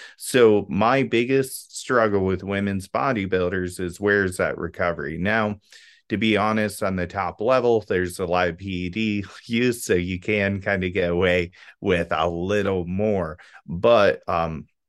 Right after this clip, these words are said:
it, it's definitely a hard balance, and everything needs to be on point. Uh, I, I really think that that's where the struggle is, though. And it, it seems like no matter what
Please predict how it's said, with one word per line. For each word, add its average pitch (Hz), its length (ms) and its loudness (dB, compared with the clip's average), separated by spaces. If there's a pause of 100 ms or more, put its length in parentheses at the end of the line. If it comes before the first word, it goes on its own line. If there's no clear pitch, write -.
it, 107 400 0
it's 101 280 -4
definitely 104 580 2
a 87 80 4
hard 95 320 -2
balance, 87 640 -2
and 90 340 0
everything 98 600 0
needs 95 300 -4
to 90 100 -4
be 90 200 -2
on 87 280 0
point. 107 420 -4 (500)
Uh, 98 540 4 (640)
I, 113 260 2 (160)
I 104 60 4
really 117 400 4
think 107 260 -6
that 95 160 -6
that's 95 380 0
where 90 560 2 (180)
the 92 180 0
struggle 92 680 0
is, 90 300 2
though. 85 360 0
And 92 420 -6 (480)
it, 135 260 2
it 123 160 0
seems 156 380 -4
like 123 300 2
no 110 200 2
matter 107 540 2
what 98 480 -2